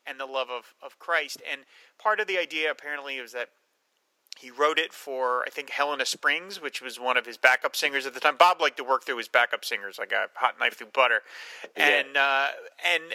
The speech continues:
Speaker 1: uh, apparently by the time he got to record Covenant Woman for the album, he had since broken up with Helena Springs. And
Speaker 2: Oh,
Speaker 1: that is,
Speaker 2: really?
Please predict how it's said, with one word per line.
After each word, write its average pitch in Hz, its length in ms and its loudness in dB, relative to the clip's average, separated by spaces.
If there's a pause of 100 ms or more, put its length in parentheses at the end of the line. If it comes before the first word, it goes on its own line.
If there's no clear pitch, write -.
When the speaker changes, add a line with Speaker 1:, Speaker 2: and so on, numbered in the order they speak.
(160)
Speaker 1:
uh, 156 120 0
apparently 208 320 2
by 170 120 6
the 151 80 -4
time 175 200 2
he 151 60 -6
got 147 160 4
to 135 60 -16
record 185 440 -2
Covenant 135 320 -2
Woman 127 260 -4
for - 120 -14
the 120 140 0
album, 143 420 2
he 147 120 -2
had 143 180 0
since 131 320 -10
broken 127 340 0
up 208 180 6
with - 240 -6 (240)
Helena 120 380 -8
Springs. 110 560 -6 (360)
And 208 120 2
Speaker 2:
Oh, 214 40 2
Speaker 1:
that 170 200 4
is, 160 120 -2
Speaker 2:
really? - 120 -10